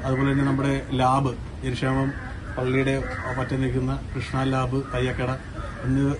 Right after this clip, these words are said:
എന്നിവയൊക്കെ എല്ലാം, ആ, വലിയ, വലിയ, ആ, വലിയ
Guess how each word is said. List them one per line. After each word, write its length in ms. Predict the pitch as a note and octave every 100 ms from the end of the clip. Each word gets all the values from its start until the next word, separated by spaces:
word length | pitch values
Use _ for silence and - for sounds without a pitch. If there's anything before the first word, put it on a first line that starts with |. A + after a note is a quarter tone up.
| B2+
എന്നിവയൊക്കെ 460 | C3+ C#3+ C#3+ C3 C#3
എല്ലാം, 200 | C3+ A#2 - - - - - - -
ആ, 40 | B2+ B2 B2 - B2+
വലിയ, 240 | C3+ D3+ D3+ C#3
വലിയ, 480 | C#3+ D3+ D#3 D#3 D#3 D#3 - C#3+
ആ, 20 | C#3 C#3 C3+ B2 - B2+
വലിയ 160 | C3+